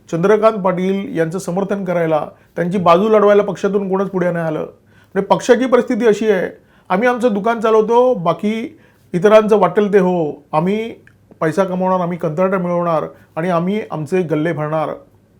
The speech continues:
अलीकडेच अयोध्येमध्ये श्री रामलला प्राणप्रतिष्ठा सोहळा पार पडला आणि या सोहळ्यासाठी देशभरातून अतिविशेष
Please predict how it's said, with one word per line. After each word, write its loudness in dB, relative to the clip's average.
अलीकडेच 2
अयोध्येमध्ये 0
श्री 0
रामलला 0
प्राणप्रतिष्ठा -6
सोहळा -4
पार -4
पडला -4
आणि -4
या -2
सोहळ्यासाठी -4
देशभरातून -6
अतिविशेष -4